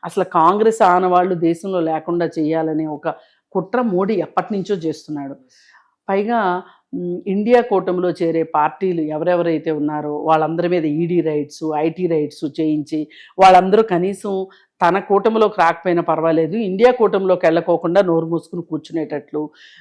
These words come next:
రేపొద్దున వాళ్ళకి ఎంపీలు వస్తే కూడా ఆ ఎంపీలు కూడా తనకే చేతులు ఎత్తేలాగా, ఆ, మోడీ చేసుకున్నాడు. ఇన్ని చేసుకున్నవాడు ఒక, ఉమ్, కవితని అరెస్ట్ చేసి జైల్లో పెట్టించలేడండి రాజకీయ లబ్ధి కోసం?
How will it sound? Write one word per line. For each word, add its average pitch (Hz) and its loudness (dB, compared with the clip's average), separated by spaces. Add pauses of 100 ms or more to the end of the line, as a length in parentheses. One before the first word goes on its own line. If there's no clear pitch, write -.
రేపొద్దున 285 4
వాళ్ళకి 220 4
ఎంపీలు 208 2
వస్తే 196 0
కూడా 180 0
ఆ 165 2
ఎంపీలు 196 -2
కూడా 185 -2
తనకే 175 -2
చేతులు 175 -2
ఎత్తేలాగా, 160 -2 (540)
ఆ, 170 0 (160)
మోడీ 277 2
చేసుకున్నాడు. 226 -4
ఇన్ని 254 4
చేసుకున్నవాడు 262 2 (440)
ఒక, 226 6 (460)
ఉమ్, 175 -2 (100)
కవితని 269 4
అరెస్ట్ 220 -2
చేసి 220 -2
జైల్లో 202 4
పెట్టించలేడండి 170 -2
రాజకీయ 170 0
లబ్ధి 170 -2
కోసం? 170 -6